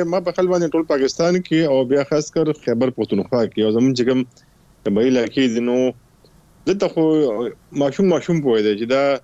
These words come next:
آ، څه لوبه ده، کم ځای نه کنټرول کېږي، څه وشو، څه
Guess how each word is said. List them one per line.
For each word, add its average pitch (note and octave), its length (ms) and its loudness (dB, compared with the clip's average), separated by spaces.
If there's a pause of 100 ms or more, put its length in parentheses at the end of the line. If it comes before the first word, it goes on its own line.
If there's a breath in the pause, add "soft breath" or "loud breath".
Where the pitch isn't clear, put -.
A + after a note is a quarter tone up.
(880)
آ، A2+ 280 0 (100)
څه - 60 -2 (100)
لوبه D3 220 2
ده، B2+ 380 0 (480)
کم D3 160 -2
ځای C3+ 80 2
نه B2+ 120 0
کنټرول A#2 420 -2
کېږي، B2+ 500 2 (440)
څه - 120 0
وشو، D3 360 0
څه - 140 -4